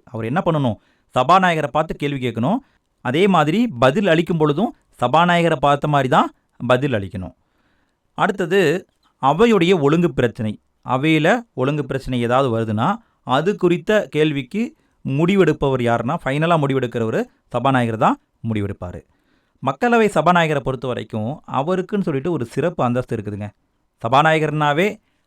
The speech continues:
அரசியலமைப்பின்படி அவருக்கு ஒரு சிறப்பு அந்தஸ்து இருக்கு. என்ன சிறப்பு அந்தஸ்து அப்படின்னா, ஒரு மசோதா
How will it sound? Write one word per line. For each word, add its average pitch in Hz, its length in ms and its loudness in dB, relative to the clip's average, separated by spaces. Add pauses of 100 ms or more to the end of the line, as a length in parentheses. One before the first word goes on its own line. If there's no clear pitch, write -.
(120)
அரசியலமைப்பின்படி 143 680 -2
அவருக்கு 135 300 0
ஒரு 113 80 -4
சிறப்பு 135 280 -4
அந்தஸ்து 113 280 -8
இருக்கு. - 260 -16 (540)
என்ன 185 280 2
சிறப்பு 165 320 -2
அந்தஸ்து 135 380 -2
அப்படின்னா, 110 460 -4 (480)
ஒரு 151 220 0
மசோதா 139 680 2